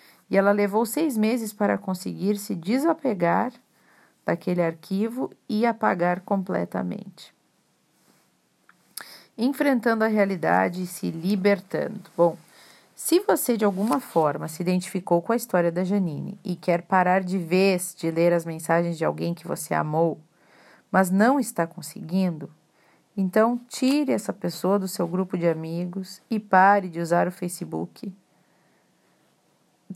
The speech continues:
por um tempo, né? Entenda que, embora o contato da pessoa ali pareça real,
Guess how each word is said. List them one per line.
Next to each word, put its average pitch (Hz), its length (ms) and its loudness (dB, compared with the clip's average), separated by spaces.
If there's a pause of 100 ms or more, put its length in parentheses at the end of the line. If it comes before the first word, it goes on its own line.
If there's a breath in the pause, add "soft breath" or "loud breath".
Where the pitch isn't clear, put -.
por 196 180 4
um 214 120 2
tempo, - 520 -6 (520)
né? 151 340 -2
Entenda 196 580 2
que, 185 340 -8
embora 185 520 6
o 202 60 0
contato 208 1040 2
da 156 140 0
pessoa 175 600 0
ali 170 260 -4
pareça 180 460 0
real, 175 500 0